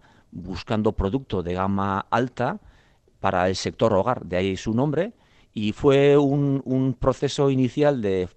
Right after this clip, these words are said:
prueba y error, hasta que en un momento concreto nació una silla diseñada por Yuska, que era la B C N, y fue el revulsivo. Ahí es donde dijimos, tenemos que especializarnos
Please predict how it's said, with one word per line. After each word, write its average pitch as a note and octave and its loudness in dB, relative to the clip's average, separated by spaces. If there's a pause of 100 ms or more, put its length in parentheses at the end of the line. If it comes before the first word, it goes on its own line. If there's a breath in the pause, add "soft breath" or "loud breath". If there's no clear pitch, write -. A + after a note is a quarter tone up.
prueba B2 4
y F#2 0
error, G#2+ -2 (600 soft breath)
hasta A2 -4
que A2+ 0
en A#2 2
un C3 2
momento C#3+ 2
concreto C#3+ -2
nació F#2+ -4
una B2 -2
silla C#3 -2
diseñada F2+ -6
por G#2 -4
Yuska, A2 -6
que - -8
era F2+ -4
la G2 -2
B A2 -4
C A#2+ -2
N, D#3 -4
y - -8
fue B2 0
el A2 0
revulsivo. G2+ -4
Ahí A2 2
es B2+ 0
donde G#2 0
dijimos, F#2+ -4 (340 soft breath)
tenemos A2 -2
que C#3+ -4
especializarnos A#2 -4